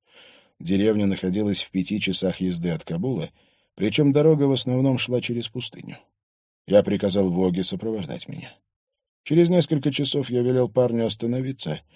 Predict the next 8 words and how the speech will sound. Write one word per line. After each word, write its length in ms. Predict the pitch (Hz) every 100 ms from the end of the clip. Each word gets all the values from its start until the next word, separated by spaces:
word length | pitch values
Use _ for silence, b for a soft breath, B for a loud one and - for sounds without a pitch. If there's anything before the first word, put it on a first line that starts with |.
| b b b -
приставил 480 | 104 90 90 82 76
пистолет 440 | 85 - 76 65
к 60 | 76
его 160 | 69
голове 560 | 69 - - 110 139 - _ _ _ _ _ -
и 100 | 87
получил 440 | 71 - - -
признание. 600 | - 80 95 - 82 -